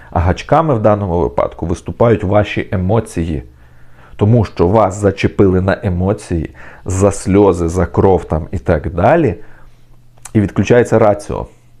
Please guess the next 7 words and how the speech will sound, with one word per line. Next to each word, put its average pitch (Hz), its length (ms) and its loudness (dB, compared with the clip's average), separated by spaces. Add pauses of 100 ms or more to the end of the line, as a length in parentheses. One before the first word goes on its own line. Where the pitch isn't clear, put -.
(680)
І 117 80 0
за 104 140 4
тим 117 220 0
раціо 143 560 2 (380)
вже 98 180 2
перестаєш 104 580 0
бачити, 87 560 -2